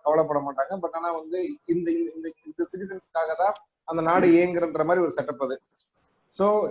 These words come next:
இந்த, இந்த குடியானவன் வந்து யாருக்கு அடுத்து கொடுப்பானா, அவனுக்கு மேல இருக்க சூப்பர்வைசர். அந்த சூப்பர்வைசர் தான் நிறைய இடங்கள்ல வந்து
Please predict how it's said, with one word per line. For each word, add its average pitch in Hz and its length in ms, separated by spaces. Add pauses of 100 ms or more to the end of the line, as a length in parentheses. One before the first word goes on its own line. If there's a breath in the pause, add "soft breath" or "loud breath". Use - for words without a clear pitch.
இந்த, 220 640
இந்த 180 400
குடியானவன் 226 500
வந்து 185 240
யாருக்கு 185 380
அடுத்து 175 200
கொடுப்பானா, 170 320
அவனுக்கு 202 280
மேல 196 120
இருக்க 180 120
சூப்பர்வைசர். 151 640
அந்த 175 300
சூப்பர்வைசர் 202 560
தான் 208 320
நிறைய 175 300
இடங்கள்ல 180 420
வந்து 165 460